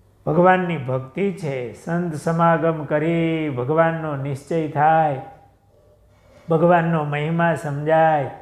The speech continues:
આ જગતમાંથી વૈરાગ્ય થાય, એ મનુષ્ય જન્મનું ફળ છે. "મહારાજ, સંતો નહીં આવે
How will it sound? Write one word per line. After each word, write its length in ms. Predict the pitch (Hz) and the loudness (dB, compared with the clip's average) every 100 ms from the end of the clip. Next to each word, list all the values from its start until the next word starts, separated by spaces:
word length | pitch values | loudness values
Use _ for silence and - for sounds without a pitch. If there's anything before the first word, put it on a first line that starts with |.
| - _ _ _ _ _ _ 151 | -20 _ _ _ _ _ _ -6
આ 80 | |
જગતમાંથી 760 | 147 160 180 180 170 170 160 160 | 0 2 4 2 2 0 0 -2
વૈરાગ્ય 720 | 143 151 165 170 165 147 147 | 0 0 4 4 4 -2 -4
થાય, 680 | 139 151 160 165 165 151 123 - - _ _ _ _ _ 143 | -2 2 4 4 2 -2 -4 -12 -20 _ _ _ _ _ -12
એ 100 | 151 | -10
મનુષ્ય 640 | 143 143 170 165 156 131 | -6 -2 -2 -2 -2 -2
જન્મનું 600 | 123 151 160 160 147 127 | -2 -2 0 -2 -2 -6
ફળ 420 | - 135 143 139 | -6 -2 -2 -2
છે. 340 | 107 107 - - _ _ _ _ _ _ _ _ _ _ - | -6 -12 -20 -20 _ _ _ _ _ _ _ _ _ _ -10
"મહારાજ, 1000 | 127 139 147 160 165 175 175 175 170 160 | -2 2 4 6 8 8 6 4 2 -6
સંતો 480 | - 160 165 175 170 | -8 -8 -6 -2 -2
નહીં 380 | 165 170 175 165 | -2 -4 0 0
આવે 680 | 165 180 185 190 196 170 | 2 4 4 4 2 -2